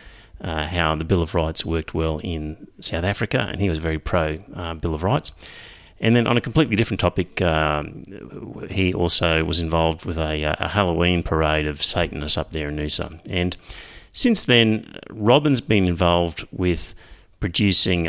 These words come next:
a press release, uh, to do with the Religious Discrimination Bill with the second draft. And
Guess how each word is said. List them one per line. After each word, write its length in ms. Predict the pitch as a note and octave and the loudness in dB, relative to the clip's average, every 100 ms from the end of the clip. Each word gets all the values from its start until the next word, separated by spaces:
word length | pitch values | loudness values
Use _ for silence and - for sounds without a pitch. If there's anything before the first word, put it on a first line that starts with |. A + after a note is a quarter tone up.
| - | -2
a 440 | D#2 D#2 D2+ D2 C#2+ | -2 -2 -2 -4 -4
press 280 | - A2+ - | 0 2 2
release, 640 | F2 D#2+ D#2 - - - | 2 2 2 2 2 0
uh, 460 | - - C#2 F2+ - - | -8 -18 -18 -16 -12 -8
to 100 | F2+ | 0
do 240 | F2 E2+ | 0 2
with 320 | D#2+ D#2+ - | 0 -4 -6
the 240 | E2+ D#2+ D#2 | -4 -4 -2
Religious 420 | E2 F2+ F2 D#2+ | -2 -2 0 0
Discrimination 720 | F2+ - F#2+ E2+ E2 - E2 | 2 2 2 2 2 0 0
Bill 220 | E2 D#2+ | 0 0
with 140 | D#2 - | 0 0
the 80 | |
second 340 | D#2+ F2 - D#2+ | 0 0 0 -2
draft. 540 | E2 D2+ C2 - - - | -2 -2 -4 -10 -14 -8
And 440 | F2+ E2+ E2+ E2+ | -6 -4 -4 -6